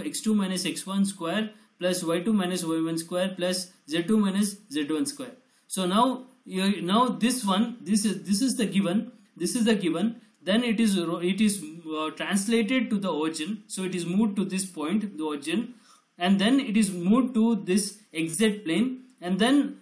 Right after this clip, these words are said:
the, uh, it is moved to, uh, to origin to this, this plane. So this is the step. So first, uh, first, uh,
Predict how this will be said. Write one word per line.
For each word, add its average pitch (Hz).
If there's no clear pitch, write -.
the, 180
uh, 175
it 202
is 208
moved 202
to, 233
uh, 165
to 196
origin 196
to 233
this, 165
this 170
plane. 120
So 175
this 170
is 196
the 202
step. 143
So 180
first, 226
uh, 160
first, 208
uh, 160